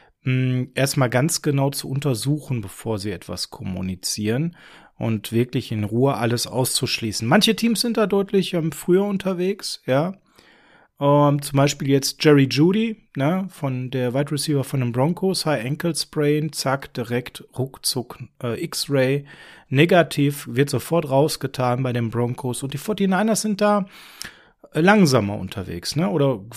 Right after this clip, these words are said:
Ryan Fitzpatrick von Washington, der Quarterback, auch schon alle Infos raus.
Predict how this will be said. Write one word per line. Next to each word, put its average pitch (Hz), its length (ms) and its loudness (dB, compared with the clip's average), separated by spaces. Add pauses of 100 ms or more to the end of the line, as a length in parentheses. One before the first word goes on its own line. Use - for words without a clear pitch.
(140)
Ryan 143 260 2
Fitzpatrick 160 800 -2
von 120 320 -8
Washington, 143 380 -4
der 135 80 -4
Quarterback, 131 640 -2
auch 156 160 4
schon 156 160 -4
alle 135 160 -4
Infos 135 520 -6
raus. 120 380 -2